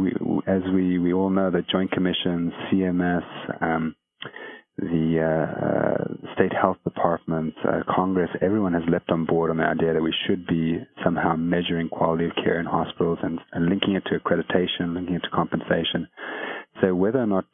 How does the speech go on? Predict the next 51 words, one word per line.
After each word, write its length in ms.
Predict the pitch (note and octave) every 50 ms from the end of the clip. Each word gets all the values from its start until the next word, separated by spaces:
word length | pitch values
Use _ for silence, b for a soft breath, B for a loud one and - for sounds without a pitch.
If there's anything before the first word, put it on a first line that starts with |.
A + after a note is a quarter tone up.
| - - -
um, 340 | E2 D#2+ D#2 D#2 D#2 D#2+ D#2
you 300 | D#2 - E2 F#2 G2 F#2+
or 180 | F2 E2 - -
I 260 | F2 F2 F2 F2 E2+ - - -
feel 240 | F2+ F2 E2+ E2
this 80 | E2 E2+
is 100 | E2+ E2
a 200 | E2 D#2 - -
good 120 | - F#2
idea 320 | F#2 F2+ F2+ E2 F#2 F2 F2
or 160 | E2+ E2+ E2
a 60 | D#2
bad 340 | D2+ - F#2 G2+ A#2 B2 A2+
idea, 520 | F#2+ D#2+ D#2+ D#2+ - E2+ D#2+ E2 D#2+ - B B B B B B B _ - -
um, 180 | D#2+ D#2 D2+ - - - - - _ -
I, 200 | - - - - -
the, 200 | - F2 G2 - -
the, 440 | - - F#2 F#2 - F2 F2+ F2 - -
the 60 | -
boat's 220 | F2+ G2+ G2+ G#2 -
already 220 | - F#2+ F#2+ F#2 - -
sailed. 320 | F2+ F2+ E2 D#2 D#2 D#2+
I 360 | E2 F2 G2 - - - - -
think 160 | - - G#2 -
we 80 | G2
have 160 | E2+ F#2 F2+ -
to 60 | -
make 180 | F2+ F2 E2+ -
the 80 | -
best 320 | D#2+ - G2+ F2+ F2 - -
of, 120 | D#2 D#2+
the, 140 | E2 E2+ E2+ - - -
of 60 | D#2+
that, 160 | E2 D#2 - _ _
that 140 | - E2 D#2+ - _ -
situation 560 | - - - - E2+ F2 F#2+ G2+ - - E2 -
for 80 | D#2
now 220 | D#2 D#2+ D#2 D#2+ D#2+
and 80 | D#2+
try 220 | - - - F#2+ F#2
to 100 | - F#2
use 240 | F#2 G2+ B2+ C3+ -
it 60 | -
actually 320 | F2 E2 - - - F2
as 80 | F2 E2+
a 60 | F2
positive 420 | - - G#2+ A2 A2 G2+ F2+ D#2+ D2+
to 160 | - - -
try 120 | - F2 E2+
to 60 | E2 -
somehow 240 | F2+ E2+ E2 E2